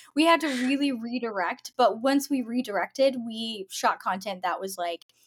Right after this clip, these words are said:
not even on the plan, not even mapped out in our, like, big content spreadsheet, but it was so good. So I'm so excited, and I'm super eager to get everything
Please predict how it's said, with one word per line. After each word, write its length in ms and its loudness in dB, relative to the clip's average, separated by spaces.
not 200 4
even 160 2
on 100 2
the 80 2
plan, 600 -2
not 200 0
even 220 4
mapped 280 2
out 300 4
in 80 -2
our, 200 2
like, 160 -2
big 360 2
content 520 -4
spreadsheet, 560 -4
but 360 2
it 120 -4
was 220 -2
so 180 -4
good. 300 -12
So 360 -2
I'm 160 4
so 160 4
excited, 400 -2
and 100 -6
I'm 120 -4
super 360 6
eager 340 4
to 120 -4
get 140 2
everything 800 -4